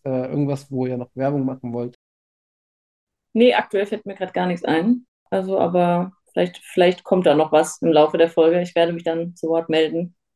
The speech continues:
Speaker 1: Dann hau ich noch einen raus, der mir grad einfällt, weil wir bei Hoddeln waren. Und zwar haben die Pleb Rap Jungs wieder ein neues Lied veröffentlicht.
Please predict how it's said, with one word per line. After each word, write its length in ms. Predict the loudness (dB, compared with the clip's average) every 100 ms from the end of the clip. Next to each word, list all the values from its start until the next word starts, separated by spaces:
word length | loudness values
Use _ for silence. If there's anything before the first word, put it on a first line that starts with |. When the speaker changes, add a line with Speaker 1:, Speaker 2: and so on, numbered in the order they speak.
| _ _ _ _
Speaker 1:
Dann 180 | -4 -2
hau 120 | 0
ich 100 | 0
noch 140 | -2 -4
einen 180 | -4 -4
raus, 240 | -6 -6
der 100 | -8
mir 120 | -8
grad 160 | -8 -10
einfällt, 400 | -10 -8 -8 -8
weil 140 | -8
wir 140 | -8 -8
bei 200 | -10 -8
Hoddeln 300 | -6 -6 -6
waren. 220 | -8 -10
Und 140 | -12 -14
zwar 340 | -8 -6 -6
haben 220 | -8 -10 -12
die 120 | -10
Pleb 300 | -2 -2 -2
Rap 220 | -6 -4
Jungs 280 | -4 -4 -4
wieder 100 | -4
ein 60 |
neues 240 | -4 -8 -8
Lied 200 | -10 -10
veröffentlicht. 580 | -14 -12 -10 -12 -14